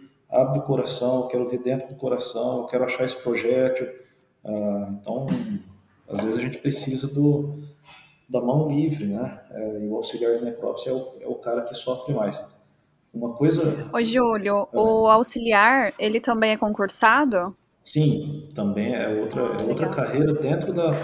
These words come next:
Speaker 1: dentro da polícia científica. A polícia científica, que a gente tá enquadrado, né, médico legista,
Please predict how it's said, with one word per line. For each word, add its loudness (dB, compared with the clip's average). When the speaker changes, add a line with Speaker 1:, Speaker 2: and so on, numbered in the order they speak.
Speaker 1:
dentro 0
da 2
polícia 0
científica. -4
A -8
polícia 0
científica, -4
que -6
a 2
gente -4
tá 0
enquadrado, 0
né, -8
médico -10
legista, -8